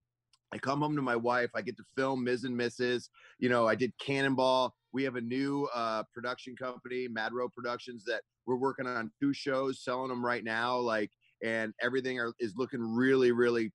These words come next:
in the positive direction. We have a couple pitches, uh,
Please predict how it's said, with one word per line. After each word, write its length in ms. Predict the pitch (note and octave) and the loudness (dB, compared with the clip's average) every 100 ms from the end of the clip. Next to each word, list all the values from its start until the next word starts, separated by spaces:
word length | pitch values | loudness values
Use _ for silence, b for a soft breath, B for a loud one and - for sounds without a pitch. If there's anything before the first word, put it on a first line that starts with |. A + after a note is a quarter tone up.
| _ | _
in 140 | A#2+ A#2 | -4 -4
the 80 | G2+ | -4
positive 500 | A2+ A2 A2+ A2+ F2+ | -2 -2 -2 -6 -4
direction. 520 | G#2+ A2 A2+ - G2 | -2 0 -2 -8 -6
We 100 | G#2+ | -4
have 100 | G#2 | -6
a 60 | |
couple 340 | - A#2 - A2 | -6 -6 -6 -8
pitches, 400 | A#2+ A2 B2 A2 | -6 -4 -4 -2
uh, 220 | A2+ G#2+ | 0 0